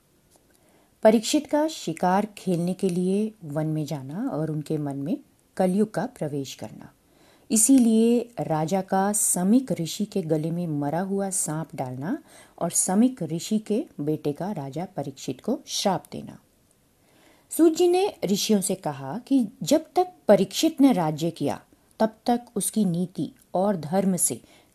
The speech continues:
कलयुग वहां प्रवेश नहीं कर पाया। राजा परीक्षित रथ पर बैठकर प्रजा की रक्षा करने के लिए अपने राज्य में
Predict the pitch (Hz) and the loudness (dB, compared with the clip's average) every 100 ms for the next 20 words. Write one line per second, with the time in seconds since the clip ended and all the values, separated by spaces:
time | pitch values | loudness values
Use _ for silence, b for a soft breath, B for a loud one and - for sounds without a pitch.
0 | b - 170 190 254 220 135 151 170 277 | b -2 0 2 2 2 -2 -2 0 -2
1 | 208 180 226 - 156 151 220 185 139 - | 0 -2 -2 -2 -4 -2 -2 -2 -10 -10
2 | 98 - - _ b b b b 165 160 | -14 -14 -20 _ b b b b -4 -2
3 | 165 160 151 156 - 175 156 165 - 180 | -2 -2 -4 -6 -6 -4 -4 -4 -4 -4
4 | 156 160 156 170 165 - 170 180 247 254 | -2 -4 -2 -4 -4 -4 -2 0 0 2
5 | 254 175 175 - 254 226 170 160 147 139 | 2 2 0 -2 -2 0 0 -2 -4 -6
6 | 123 - - - - 262 240 220 202 254 | -6 -10 -12 -12 -2 0 2 0 4 6
7 | 285 | 4